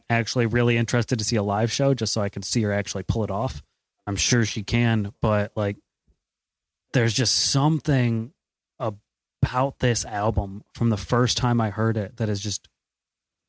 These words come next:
drawn me in, the layering and the mixing and everything that's going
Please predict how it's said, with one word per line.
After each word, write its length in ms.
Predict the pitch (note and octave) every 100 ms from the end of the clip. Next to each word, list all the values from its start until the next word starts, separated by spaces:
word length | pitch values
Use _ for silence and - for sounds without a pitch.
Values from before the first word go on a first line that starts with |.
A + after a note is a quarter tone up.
| -
drawn 520 | G#2 G#2+ B2+ C3+ C#3
me 220 | B2+ A#2
in, 460 | A2 A#2 G#2+ F#2+ F#2
the 100 | G#2
layering 440 | G#2+ B2 C3+ B2
and 80 | A#2
the 40 |
mixing 380 | G#2+ A2+ - G#2+
and 80 | G#2
everything 400 | A2+ B2 A2+ A#2+
that's 140 | G2+
going 320 | - G#2+ G2